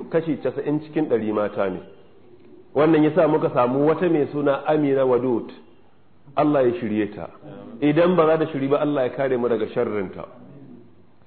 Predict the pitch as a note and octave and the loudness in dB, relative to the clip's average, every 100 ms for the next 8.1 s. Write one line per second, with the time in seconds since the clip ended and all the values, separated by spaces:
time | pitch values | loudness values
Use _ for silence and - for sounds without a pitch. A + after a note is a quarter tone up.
0 | - - - - - - - - - D#3 | -20 -20 -20 -20 -20 -20 -20 -10 0 2
1 | E3 G3 F3 D3 D3 C#3+ C#3+ C#3 C#3 C#3 | 4 4 4 4 2 2 2 2 0 -2
2 | C3 D3 D3 A#2+ A2 - - - - - | 0 2 2 2 -2 -4 -18 -20 -20 -20
3 | - - - A#2 B2 B2 C3 - A2 F#2 | -20 -8 -4 -2 -2 -2 -2 -2 -10 -10
4 | - - - - G#2 C#3 C#3 C3+ A2 A#2 | -14 -20 -20 -12 -2 -2 0 -2 -2 0
5 | A#2 A#2 B2 C3 A2+ A2+ C3 C3 B2+ G#2+ | 0 -2 -4 -6 -2 -2 -2 -2 -2 -4
6 | F2+ G2 G2 G2 F#2 - - - - - | -6 -4 -4 -4 -8 -14 -20 -20 -20 -20
7 | - - D3 D3+ C#3+ B2 C#3 D3+ C3 C#3+ | -20 -2 0 2 0 2 2 2 2 2
8 | D#3 | 2